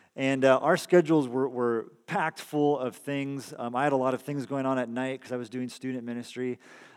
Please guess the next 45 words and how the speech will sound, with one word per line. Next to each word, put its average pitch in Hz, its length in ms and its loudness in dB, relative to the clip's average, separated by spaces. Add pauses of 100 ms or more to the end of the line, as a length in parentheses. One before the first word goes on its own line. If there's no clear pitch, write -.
and 113 180 -8
she, 135 340 -2
you 127 80 -6
know, 120 60 -4
had 117 120 -8
more 123 140 -4
of 113 80 -6
a 117 40 -8
nine-to-five 120 540 -6
sort 123 180 -10
of 110 80 -12
job. 117 360 -2
And 123 380 -10
we 151 120 -4
just 175 200 -6
had 180 220 0
this 175 120 -2
sense 151 380 -6
that, 143 120 -4
like, 127 200 -4
"Wow, 131 160 2
we 160 140 2
are 147 80 6
going 143 300 -2
really 143 220 2
fast, 120 680 -6 (400)
and 139 160 -2
we're 151 140 2
gonna 160 160 0
get 123 320 2
burnt 127 260 -2
out 123 220 0
if 101 100 -12
we 123 100 -12
keep 123 220 -8
going 120 280 -6
at 101 180 -12
this 104 160 -12
pace." 120 260 -4
So 135 280 0 (320)
for 165 180 0
us, 165 280 6
Sabbath 175 600 2
began 131 720 2 (140)
as, 127 480 2